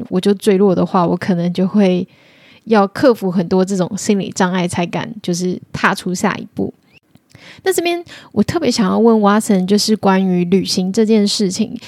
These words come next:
因为既然 Watson 在这么多的国家做走神的运动，那你会不会遇到比如说装备上面的困难？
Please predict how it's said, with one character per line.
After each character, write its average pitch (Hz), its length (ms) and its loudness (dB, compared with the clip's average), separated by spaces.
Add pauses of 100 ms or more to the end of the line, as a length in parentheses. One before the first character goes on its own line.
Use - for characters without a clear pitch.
(100)
因 254 120 4
为 285 120 6
既 277 140 -2
然 202 380 2
Watson 220 420 2
在 202 240 2
这 247 220 -2
么 226 100 4
多 220 180 4
的 214 120 4
国 185 200 2
家 185 300 -2
做 190 340 0
走 - 240 -2
神 170 320 -4
的 - 220 0
运 196 220 2
动， 190 220 2 (340)
那 262 360 2 (240)
你 190 500 -2
会 320 160 0
不 247 120 0
会 233 80 4
遇 262 160 2
到 240 180 4
比 196 120 -2
如 180 60 2
说 190 220 2
装 202 260 0
备 202 160 2
上 196 200 -2
面 190 140 0
的 170 120 -2
困 185 300 -2
难？ - 200 -12